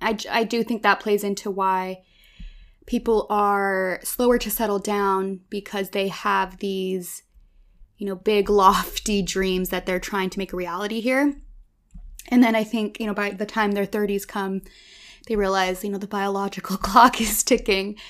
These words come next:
Um, but yeah, that's been super interesting. I'm super excited for her. Her wedding is in a couple weeks, and it's gonna be beautiful. So excited. Um,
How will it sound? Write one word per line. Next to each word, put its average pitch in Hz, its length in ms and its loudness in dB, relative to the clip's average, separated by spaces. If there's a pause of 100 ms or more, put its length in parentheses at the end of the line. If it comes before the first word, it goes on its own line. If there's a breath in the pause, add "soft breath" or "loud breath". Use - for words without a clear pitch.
(440 loud breath)
Um, 208 440 2
but 269 140 4
yeah, 226 220 8
that's 254 240 4
been 277 160 6
super 269 260 0
interesting. 247 440 0
I'm 220 100 -2
super 240 240 0
excited 226 400 2
for 226 160 -2
her. 220 240 2
Her 226 160 -2
wedding 214 340 0
is 214 100 -6
in 214 80 -2
a 214 40 -6
couple 220 300 -4
weeks, 311 640 -2 (640 loud breath)
and 214 480 0
it's 208 100 -6
gonna 226 140 -2
be 214 120 -4
beautiful. 196 880 -2 (580)
So - 220 -4
excited. - 520 -10 (440 loud breath)
Um, 208 580 4